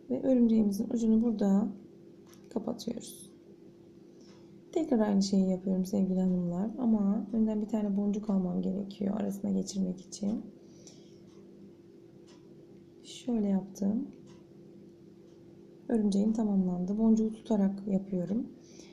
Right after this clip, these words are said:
Tekrar bir, iki tane çekiyorum.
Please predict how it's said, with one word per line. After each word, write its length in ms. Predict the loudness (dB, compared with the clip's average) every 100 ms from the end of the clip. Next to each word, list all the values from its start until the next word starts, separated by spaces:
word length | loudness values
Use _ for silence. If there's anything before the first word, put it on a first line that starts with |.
| -20 -12
Tekrar 540 | -4 -2 0 -2 -2 2
bir, 420 | 4 4 0 -8 -20 -20 -20 -20 -14
iki 180 | -10 -4
tane 320 | -2 0 -2
çekiyorum. 680 | -2 -4 -2 2 4 4 2